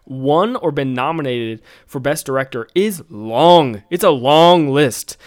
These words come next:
And, uh, so that's why it's even more shocking that Bradley Cooper, you know, just didn't, didn't make the cut. You know, he's one of, he's, he's, uh, kinda high on the list of, of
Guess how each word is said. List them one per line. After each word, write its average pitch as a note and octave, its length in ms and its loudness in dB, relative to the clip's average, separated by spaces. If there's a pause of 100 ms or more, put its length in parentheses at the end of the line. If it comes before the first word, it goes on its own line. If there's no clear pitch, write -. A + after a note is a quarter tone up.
(180)
And, C3+ 380 -2
uh, A#2+ 320 -4
so D#3+ 120 -6
that's F#3 280 -8
why F3 160 2
it's C#3+ 320 -6
even E3+ 180 -6
more E3 300 -6
shocking E3 500 -6
that B2 140 -4
Bradley D3+ 320 -4
Cooper, C#3 520 -8 (380)
you E3+ 160 -8
know, A#2+ 420 -4 (120)
just D3 260 -8
didn't, D3+ 320 -4 (260)
didn't C#3+ 280 -6
make E3+ 240 -8
the F3 80 -8
cut. G#3+ 340 -6 (120)
You C3+ 100 -10
know, C3 80 -4
he's E3 160 -4
one E3+ 120 0
of, G#3+ 80 -4
he's, D#3+ 300 -4
he's, D#3+ 320 -8 (300)
uh, C3 160 -4
kinda F#3+ 320 -2
high F#3 320 -4
on D#3+ 100 -4
the C3 80 -2
list D#3 300 -4
of, B2 240 -8
of B2 420 -10